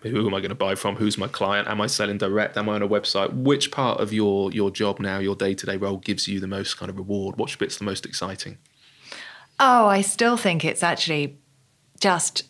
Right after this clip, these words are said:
Speaker 2: tasting with people who really don't expect the amazing, uh, characteristics that coming out from different teas.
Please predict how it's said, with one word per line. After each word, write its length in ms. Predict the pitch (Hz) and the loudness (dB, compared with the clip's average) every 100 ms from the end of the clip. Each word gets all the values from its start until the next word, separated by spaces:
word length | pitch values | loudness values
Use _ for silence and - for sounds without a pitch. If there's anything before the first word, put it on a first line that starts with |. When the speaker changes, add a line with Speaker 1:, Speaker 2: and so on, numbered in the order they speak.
| _ _ _ - | _ _ _ -2
Speaker 2:
tasting 400 | 185 180 175 147 | 0 0 0 -2
with 160 | 139 | -4
people 320 | 160 156 139 131 | -4 -2 -2 -2
who 200 | 135 139 | -2 -4
really 500 | 147 143 139 139 139 - - _ - - | -2 -2 -2 -4 -8 -20 -20 _ -20 -2
don't 300 | 165 147 143 143 | 0 0 -2 -6
expect 720 | - - 151 131 - - - _ - | -8 -4 -2 -2 -2 -4 -6 _ -6
the 420 | 147 139 139 139 - _ _ | -2 -2 -2 -6 -12 _ _
amazing, 1080 | 170 165 170 170 175 160 156 147 139 131 135 - - - - _ _ _ _ - | 0 2 4 2 2 2 2 0 0 0 -4 -8 -18 -20 -20 _ _ _ _ -6
uh, 240 | 139 151 139 - _ _ _ - - - _ _ - _ _ _ | -4 -2 -6 -12 _ _ _ -20 -20 -20 _ _ -20 _ _ _
characteristics 920 | - 190 175 - 160 160 - 151 - - | 2 4 4 2 2 2 2 0 -2 -6
that 100 | - | -2
coming 240 | 156 156 | 0 2
out 220 | 147 - | 2 0
from 140 | 156 143 | 0 2
different 460 | 180 - 147 135 | 2 2 -2 0
teas. 520 | - 160 135 - - | 0 2 0 0 -4